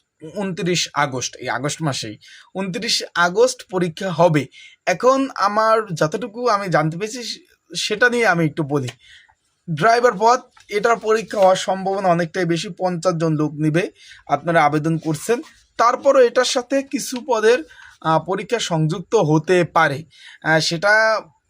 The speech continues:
ইনশাল্লাহ জানার পরে আপনাদের কিন্তু আমি জানিয়ে দেওয়ার চেষ্টা করব।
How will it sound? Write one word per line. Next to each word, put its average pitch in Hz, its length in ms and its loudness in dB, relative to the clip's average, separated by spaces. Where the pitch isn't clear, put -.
ইনশাল্লাহ 190 560 0
জানার 165 320 2
পরে 208 280 0
আপনাদের 156 440 -2
কিন্তু 156 220 -2
আমি 147 420 0
জানিয়ে 139 300 0
দেওয়ার 131 280 -2
চেষ্টা 135 280 -6
করব। 156 340 -2